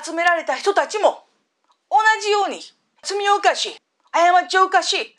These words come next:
それは異邦人の間にも見られないほどの罪を犯していたとしても、パウロは神の視点で物事を見るならば、あなた方は神によって召された人なんですよって。だから、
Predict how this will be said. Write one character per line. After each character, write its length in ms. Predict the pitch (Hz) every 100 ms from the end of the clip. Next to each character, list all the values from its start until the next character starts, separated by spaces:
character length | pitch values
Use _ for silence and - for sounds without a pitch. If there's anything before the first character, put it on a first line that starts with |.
| _
そ 140 | - 320
れ 80 |
は 100 | 320 -
異 80 | 269
邦 240 | 349 415 370
人 200 | 359 330
の 180 | -
間 260 | 294 330 349
に 100 | 370
も 120 | 339
見 140 | 262 330
ら 120 | 359
れ 120 | 370
な 140 | 381 381
い 80 |
ほ 120 | 311 370
ど 100 | 370
の 120 | 294
罪 380 | - 440 415 311
を 120 | - -
犯 260 | 370 392
し 140 | 392 -
て 180 | - 381
い 40 |
た 140 | 494
と 160 | - 247
し 160 | - -
て 120 | 403
も、 260 | 370 262 - _ _
パ 120 | - 453
ウ 40 | 392
ロ 100 | 156
は 140 | 156 - - -
神 300 | 415 427 415
の 140 | 285
視 180 | - -
点 260 | 311 269
で 260 | 339 269 - _ 240
物 240 | 381 403
事 240 | 392 370
を 60 | 302
見 180 | 240 392
る 100 | 415
な 100 | 349
ら 120 | 349
ば、 240 | - - -
あ 120 | 269
な 140 | 285
た 120 | 330
方 200 | 381 370
は 120 | - -
神 260 | - 415
に 140 | 392 392
よ 80 |
っ 80 | -
て 140 | - -
召 300 | 277 339 370
さ 180 | -
れ 120 | 466 440
た 240 | - - _ _ _
人 320 | _ - - 480
な 140 | 440
ん 60 | 339
で 100 | 233
す 120 | 185
よ 60 |
っ 20 | -
て。 140 | - - - _ _ _ _ _ _ _ _ _ _ _ _ _
だ 100 | 294
か 100 | -
ら、 240 | 294 -